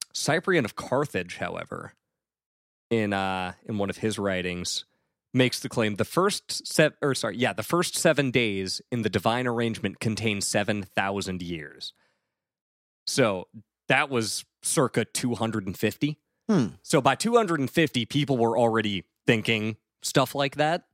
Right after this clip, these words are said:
Speaker 2: Right.
Speaker 1: which is interesting. But w-, what do you have from Irenaeus? I'm, I'm curious.
Speaker 2: It's, I, it's similar to what you already had, I think.
Speaker 1: Okay.
Speaker 2: Um, it's, it's talking about how, um, God's,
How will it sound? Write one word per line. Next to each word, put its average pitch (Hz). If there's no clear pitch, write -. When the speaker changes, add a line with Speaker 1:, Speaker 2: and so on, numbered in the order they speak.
Speaker 2:
Right. 117
Speaker 1:
which 208
is 165
interesting. 185
But 123
w-, -
what 139
do 190
you 262
have 359
from 135
Irenaeus? 113
I'm, 87
I'm 127
curious. -
Speaker 2:
It's, -
I, 143
it's 165
similar 131
to 101
what 92
you 87
already 85
had, 82
I 82
think. 85
Speaker 1:
Okay. 113
Speaker 2:
Um, 90
it's, -
it's -
talking 151
about 113
how, 104
um, 85
God's, 92